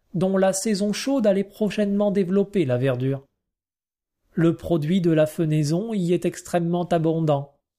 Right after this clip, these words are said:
Cela tient à ce que, si l'hiver est très froid dans la Sibérie hyperboréenne, la température s'y montre excessive pendant les mois d'été.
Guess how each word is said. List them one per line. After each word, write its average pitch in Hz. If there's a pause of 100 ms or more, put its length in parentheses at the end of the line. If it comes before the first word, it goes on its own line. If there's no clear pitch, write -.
(120)
Cela 247
tient 240
à 190
ce 190
que, 202
si 185
l'hiver 170
est 147
très 156
froid 180
dans 147
la 135
Sibérie 147
hyperboréenne, 139 (340)
la 196
température 196
s'y 190
montre 180
excessive 185
pendant 190
les 180
mois 175
d'été. 147